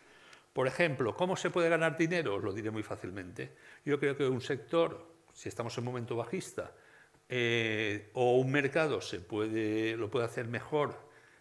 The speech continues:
que el índice general, me pongo corto del índice general y compro acciones. Por ejemplo, en Renta cuatro tenéis una cartera de dividendos. La cartera de dividendos creo que en Renta cuatro lleva el ocho por cien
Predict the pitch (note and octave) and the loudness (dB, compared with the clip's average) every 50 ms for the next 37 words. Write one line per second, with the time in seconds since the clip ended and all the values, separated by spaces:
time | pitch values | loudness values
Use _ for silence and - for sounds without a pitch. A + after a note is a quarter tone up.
0 | _ _ _ - - B2 A#2+ B2 A2+ A2+ A2 F#2 E2+ F#2+ G2+ - - - A#2+ A#2+ | _ _ _ -2 2 4 6 6 6 4 2 0 -2 -6 -12 -12 -6 -2 0 0
1 | C#3 C3 C3 A#2 D#3 C3 A2+ C#3+ C3+ C#3 E3 F3 F3 D#3+ C3+ A#2+ - D3 C3 B2+ | 0 0 0 0 -2 -2 -2 -2 0 2 4 4 4 2 0 0 0 0 0 0
2 | B2 G#2+ - - C#3 C3 B2 - C3 B2 B2+ C3 C3+ C3+ C3+ - D3+ - - C#3+ | 0 -2 0 2 2 2 2 2 2 0 0 0 0 -2 -4 -4 -4 -4 -4 -4
3 | C#3 C#3+ D#3+ D#3+ F#3+ G#3 G3 - - - - _ _ _ _ - - D3+ D3+ D3 | -2 0 0 0 0 -2 -6 -10 -16 -20 -20 _ _ _ _ -6 -4 -4 -4 -4
4 | - - C3+ A#2 G#2 - - A#2 A#2+ C3+ C#3 C3+ - - - - - - - - | -2 -4 -4 -2 -4 -4 -2 0 0 -2 -2 -6 -12 -18 -20 -20 -20 -20 -16 -14
5 | G2 F#2+ - - F#2 E2 E2 F#2 F#2 - - A2+ G#2+ - - C3 G#2+ G2+ G2+ F#2+ | -14 -12 -12 -12 -12 -12 -12 -14 -14 -10 -6 -6 -4 -2 -2 -2 -2 -2 -4 -4
6 | F2 D#2+ - - - - - - - - - - - _ _ - B2+ A2+ A2+ A2 | -4 -6 -8 -14 -20 -20 -20 -20 -20 -20 -20 -20 -20 _ _ -10 -6 -4 -4 -2
7 | G#2+ G#2 G2+ G2 C3+ A#2 G2+ B2+ B2 - D3 C#3 D3 D#3+ D3+ C#3+ D3 C3+ B2 B2 | -4 -4 -4 -2 -2 0 0 0 0 0 0 0 0 -2 -4 -2 -2 -2 -2 -2
8 | C#3 C3+ C3 - - C#3+ C3 B2 - A#2 G#2 - C3 B2 B2 A#2+ G#2+ G2+ G#2 F#2+ | -4 -6 -6 -6 -6 -4 -4 -2 -2 -2 -2 0 0 2 2 2 0 0 0 0
9 | G2 G#2 G2+ F2 E2 D#2+ - - - - - - - - - A2 A2+ A2+ G#2+ A2+ | 0 -2 -2 -4 -6 -8 -8 -10 -12 -16 -16 -18 -20 -14 -10 -6 -4 -4 -2 -2
10 | C3 B2 C3 B2+ B2 B2+ C3 C3+ C#3 C3 - - C3+ C3 C3+ B2+ A2+ A2+ B2 A#2 | 0 0 2 2 2 0 0 0 -2 -4 -2 -2 0 0 0 0 -2 -2 -2 -2
11 | B2 A#2 B2 A#2+ - C3 A2+ A2+ A#2 G#2 G2+ - - G2 - G#2 G2 - - E2+ | -2 -2 -2 -2 -2 0 0 0 0 0 -2 -4 -6 -6 -6 -6 -6 -8 -10 -14
12 | E2 | -14